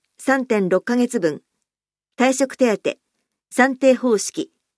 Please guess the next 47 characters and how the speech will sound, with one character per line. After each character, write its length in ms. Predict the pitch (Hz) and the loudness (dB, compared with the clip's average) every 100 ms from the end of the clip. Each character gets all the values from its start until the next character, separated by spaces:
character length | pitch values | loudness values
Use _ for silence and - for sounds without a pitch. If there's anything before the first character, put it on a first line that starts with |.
| _ _ _ - | _ _ _ -4
退 160 | 262 | -2
職 300 | 269 277 269 | -2 0 0
時、 260 | 190 185 - | 0 -2 -4
給 220 | - 262 269 | -2 2 6
料 180 | 269 | 6
月 260 | 247 262 226 | 6 4 2
額 380 | 208 - 151 - _ | -2 -2 -4 -4 _
か 140 | - 208 | -8 0
け 160 | 247 | 2
る、 180 | 185 - _ _ _ - | 2 -2 _ _ _ -4
勤 180 | 254 | -2
続 260 | 262 269 - | 0 -2 -4
期 120 | - | -8
間 260 | 214 175 - | -4 -4 -6
一 200 | 165 247 | -10 -4
年 200 | 277 247 | 0 0
に 120 | 196 | 0
つ 140 | 196 - | -4 -2
き、 200 | 185 202 _ _ _ _ | -4 -4 _ _ _ _
百 240 | 214 214 262 | -6 0 2
分 240 | 262 247 | 2 2
の 120 | 247 | 0
五 100 | 190 | -2
百。 380 | 190 202 - 151 _ _ _ _ _ _ _ | -4 -6 -6 -8 _ _ _ _ _ _ _
一 120 | - - | -4 -4
期 200 | - 208 | -2 -2
の 140 | 196 | 0
手 220 | 220 254 | 2 2
当 140 | 262 220 | 2 0
額、 340 | 180 - - _ _ _ _ - | -2 -6 -10 _ _ _ _ -6
二 100 | 208 | -2
千 240 | 302 285 | 0 0
三 220 | 277 277 | 0 0
百 220 | 220 214 185 | 2 0 0
七 240 | 202 247 | 0 2
万 240 | 240 208 | 2 2
六 160 | 175 175 | 2 0
千 260 | - 208 185 | 0 0 0
円。 220 | 165 - _ _ _ _ _ _ | -2 -8 _ _ _ _ _ _
支 140 | - - | -12 -2
給 220 | 269 254 | 2 2
時 160 | 247 254 | 0 -2
期、 260 | 175 - _ - | -6 -6 _ -2
任 220 | 185 254 | 2 2
期 140 | 254 240 | 0 -2
ご 140 | 226 | -2
と。 200 | - | -4